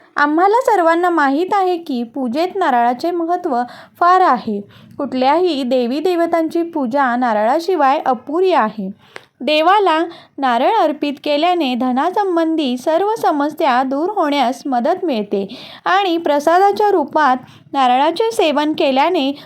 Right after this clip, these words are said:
शारीरिक दुर्बलता दूर होते. येथे जाणून घेऊ आपण नारळाशी निगडीत असणाऱ्या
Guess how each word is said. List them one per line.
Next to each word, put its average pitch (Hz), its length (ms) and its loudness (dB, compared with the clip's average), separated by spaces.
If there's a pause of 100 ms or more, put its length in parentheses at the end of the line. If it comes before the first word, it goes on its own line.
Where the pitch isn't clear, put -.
(120)
शारीरिक 302 580 2
दुर्बलता 277 800 0 (340)
दूर 349 260 0
होते. 220 540 -4 (480)
येथे 359 300 -2
जाणून 359 560 2
घेऊ 339 600 2
आपण 311 580 2
नारळाशी 262 840 0 (540)
निगडीत 349 500 0
असणाऱ्या 339 720 2